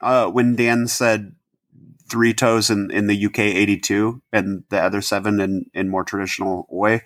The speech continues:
think that's a good call. And, um, it, it, it was something that, that I wasn't really expecting. I wasn't expecting it to be this dirty. Um, like, the production is really kinda,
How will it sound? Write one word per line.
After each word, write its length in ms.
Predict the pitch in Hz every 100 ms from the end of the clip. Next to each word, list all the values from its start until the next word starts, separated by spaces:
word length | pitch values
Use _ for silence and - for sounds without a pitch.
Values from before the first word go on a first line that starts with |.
| - - - _
think 160 | 127 135
that's 160 | 160
a 40 | -
good 240 | 185 110
call. 400 | - 113 110 98
And, 360 | 101 113 104 92 _
um, 460 | 117 107 101 95 95 _ _ _ _ _ _ _ _ _ _ _
it, 160 | 131 107
it, 220 | 113 113 -
it 120 | 139
was 180 | 139 -
something 360 | 139 139 123
that, 320 | 113 95 -
that 120 | 104 113
I 60 |
wasn't 300 | 110 113 107
really 140 | 95 101
expecting. 400 | - - - 104
I 60 |
wasn't 360 | 123 151 156 -
expecting 420 | 123 - 127 120
it 60 | 95
to 40 |
be 120 | 87 110
this 220 | 104 -
dirty. 640 | 95 98 95 107 131 151 _ _ _ _ _
Um, 520 | 123 117 104 98 95 - _ _ _ -
like, 140 | 113
the 100 | 110
production 460 | - 113 110 - 113
is 220 | 101 92
really 300 | 98 104 104
kinda, 460 | - 104 92 95